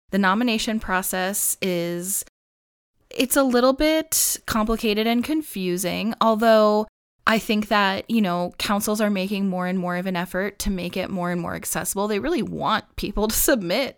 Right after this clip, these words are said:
nominations. Also, I think it's really hard to know what to nominate people for. A lot of what I did, my troop would have known what was going on.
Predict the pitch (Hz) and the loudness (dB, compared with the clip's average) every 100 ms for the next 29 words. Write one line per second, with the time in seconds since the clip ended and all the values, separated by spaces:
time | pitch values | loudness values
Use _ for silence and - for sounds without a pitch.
0 | - - 160 165 165 175 196 190 226 277 | -12 -4 -2 -2 -4 -4 -4 -4 -4 -6
1 | - _ _ _ _ _ - 247 247 277 | -12 _ _ _ _ _ -2 0 2 -2
2 | - 320 320 330 - 254 233 269 254 247 | -2 0 2 2 0 -2 0 -2 -2 -6
3 | - - - 285 - 320 330 - 226 233 | -14 -6 -2 -2 0 2 2 0 0 0
4 | 233 240 226 226 214 220 233 - - 247 | 0 0 2 0 0 0 0 0 -4 0
5 | 233 226 220 - 220 220 226 233 226 - | 2 2 0 0 0 2 2 2 0 -2
6 | - 220 - 214 208 - - - - 214 | -4 -4 -2 -2 -2 -8 -14 -8 -2 0
7 | 427 - - 58 - _ _ - 262 254 | 0 0 -2 -4 -6 _ _ 0 2 4
8 | 302 427 - 320 - 262 294 226 226 320 | 4 2 4 4 6 4 2 2 2 2
9 | 254 196 190 - 208 240 240 - - - | 0 0 -2 0 4 4 4 0 -4 0
10 | 208 330 - 202 202 190 190 185 160 160 | 2 2 4 4 4 2 -2 -2 -2 -4
11 | 160 175 208 - 202 - 180 - 170 170 | -4 -4 -6 -4 -4 -2 -4 -2 -2 -2
12 | 165 156 160 196 | -2 0 0 -2